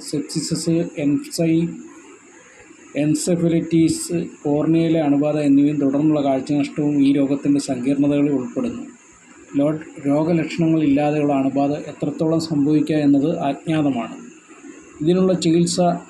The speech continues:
വൈറൽ രോഗമായതിനാൽ എംപോക്സിന് പ്രത്യേക ചികിത്സ ലഭ്യമല്ല. രോഗലക്ഷണങ്ങൾ ലഘൂകരിക്കുന്നതിനും രോഗം മൂലമുണ്ടാകുന്ന സങ്കീർണതകൾ കൈകാര്യം ചെയ്യുന്നതിനും ദീർഘകാല പ്രത്യാഘാത-, പ്രത്യാഘാതങ്ങൾ തടയുന്നതിനും എംപോക്സിൻ്റെ ലക്ഷണങ്ങൾ കണ്ടാൽ ചികിത്സ തേടേണ്ടത് അത്യാവശ്യമാണ്. എംപോക്സിൻ്റെ വാക്സിനേഷൻ ഇപ്പോൾ നിലവിലുണ്ട്.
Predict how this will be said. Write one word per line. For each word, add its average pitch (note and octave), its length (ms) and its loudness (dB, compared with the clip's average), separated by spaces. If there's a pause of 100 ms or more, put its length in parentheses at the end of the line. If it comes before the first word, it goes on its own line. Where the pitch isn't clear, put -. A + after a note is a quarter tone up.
(160)
വൈറൽ E3 460 0
രോഗമായതിനാൽ D#3 720 2
എംപോക്സിന് D3+ 520 0
പ്രത്യേക D3 280 -2
ചികിത്സ C#3 340 -2
ലഭ്യമല്ല. C3 640 0
രോഗലക്ഷണങ്ങൾ D3 680 0
ലഘൂകരിക്കുന്നതിനും D3+ 1080 2
രോഗം D3+ 340 0
മൂലമുണ്ടാകുന്ന C#3+ 580 2
സങ്കീർണതകൾ D3+ 840 -2
കൈകാര്യം C#3+ 420 0
ചെയ്യുന്നതിനും C#3 440 2
ദീർഘകാല D3 500 -2
പ്രത്യാഘാത-, D3 600 -2 (420)
പ്രത്യാഘാതങ്ങൾ D3 720 -2 (100)
തടയുന്നതിനും C#3 760 0 (600)
എംപോക്സിൻ്റെ F3+ 540 0
ലക്ഷണങ്ങൾ E3+ 540 0
കണ്ടാൽ D#3 260 0
ചികിത്സ D3+ 320 -2
തേടേണ്ടത് D3 500 0
അത്യാവശ്യമാണ്. C#3 1000 -2
എംപോക്സിൻ്റെ E3+ 500 2
വാക്സിനേഷൻ D3+ 800 0
ഇപ്പോൾ D3 280 -2
നിലവിലുണ്ട്. A#2+ 500 0